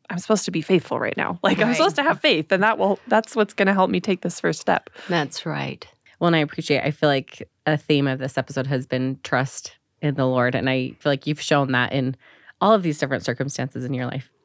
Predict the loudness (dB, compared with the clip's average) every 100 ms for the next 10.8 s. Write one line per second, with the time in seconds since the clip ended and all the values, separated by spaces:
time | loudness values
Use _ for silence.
0 | _ 4 4 4 0 -2 -2 2 2 4
1 | 2 2 2 -2 -2 0 2 0 0 0
2 | -2 -2 -4 -2 -2 -2 -4 -8 -6 -4
3 | -4 0 0 0 -4 -6 -4 -2 -2 0
4 | 0 -2 -4 -4 -4 -4 -2 -2 -2 -4
5 | -4 -4 -4 -4 -4 -8 -6 -6 -4 -8
6 | -10 -18 _ _ _ -8 -4 -2 -4 -2
7 | -2 0 0 0 -2 -6 -12 -18 -18 -20
8 | -20 _ 4 6 6 2 2 2 4 4
9 | 4 2 0 2 6 6 6 6 4 2
10 | 0 0 0 0 2 2 0 -4